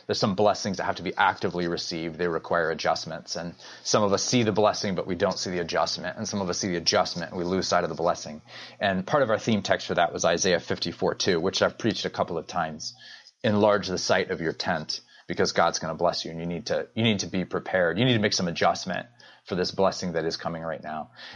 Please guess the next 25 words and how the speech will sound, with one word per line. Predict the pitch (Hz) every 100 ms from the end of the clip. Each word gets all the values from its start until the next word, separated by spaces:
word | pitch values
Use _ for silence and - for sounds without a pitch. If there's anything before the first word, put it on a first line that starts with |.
| -
And | 110
so | 127 104 - -
that, | 104 120 131 - _ _ _ _ _ _
that | 92 95 123 120 - -
is | 110
a | 95
series | - - 139 110 82 82 - - - _ _ -
that | 98 87
came | - 120 120 120
from | - 92 87 87 82 _ _ _ _ _
a | 87
kind | - 107
of | 90
realization | 104 98 87 101 95 95
of | 82
the | 85
season | - - 104 98 92
of | 85
life | 87 85 - 90
we | 85
were | 85
in | 85 78 80
as | 85
a | 82
church. | - 87 76 -